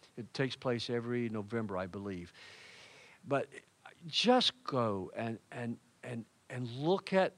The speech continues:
how the church is suffering around the, it's an eye-opening experience. I went there to the website today and just kinda scrolled through it. But pray daily when you pray for the persecuted church. Pray for Israel daily.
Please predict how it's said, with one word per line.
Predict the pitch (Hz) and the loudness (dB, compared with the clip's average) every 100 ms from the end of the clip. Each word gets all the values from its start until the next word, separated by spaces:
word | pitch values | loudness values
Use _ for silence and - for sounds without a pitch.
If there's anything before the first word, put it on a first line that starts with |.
| - | -8
how | 120 - 131 160 | -6 0 4 4
the | 165 165 | 2 -2
church | - 147 131 - | -2 0 0 -2
is | 113 | -4
suffering | - - 131 - 139 | -4 0 0 0 -2
around | 123 117 113 | 0 0 0
the, | 110 | -2
it's | - 147 | -4 -2
an | 143 139 - | 0 -2 -4
eye-opening | 127 135 139 143 - 135 139 131 | 0 2 2 0 -4 -4 -2 -4
experience. | 127 - - 123 107 104 | -2 -4 -4 -2 -2 -2
I | 123 | 0
went | 139 139 - 123 | 0 0 -4 -4
there | 123 127 | -2 -2
to | 117 123 | -2 -4
the | 113 | -2
website | 113 123 - 127 117 | 0 0 2 0 0
today | 120 113 113 | -4 -4 -4
and | 107 | -4
just | 107 | -8
kinda | - 113 104 - - - - | -6 -6 -6 -12 -20 -20 -8
scrolled | - - 139 123 | -6 0 2 2
through | - - 120 | 0 -2 0
it. | 98 - - - - - _ | 0 -4 -18 -18 -20 -20 _
But | - - | -16 -8
pray | - - 190 185 151 123 - 160 123 | -4 6 8 10 8 2 -8 -14 2
daily | 165 165 151 127 | 4 6 4 0
when | 123 | 0
you | 123 | -2
pray | 117 - 135 | -2 -2 -2
for | - | -2
the | 127 | -8
persecuted | - 120 - - 123 113 | -6 -6 -8 -8 -6 -4
church. | - - 120 110 - | -4 -2 -2 -2 -6
Pray | - 160 160 | -2 2 2
for | - 156 - - | 0 -4 -4 -2
Israel | 165 139 131 127 113 | 0 0 0 0 0
daily. | 113 113 107 104 | 0 0 0 -4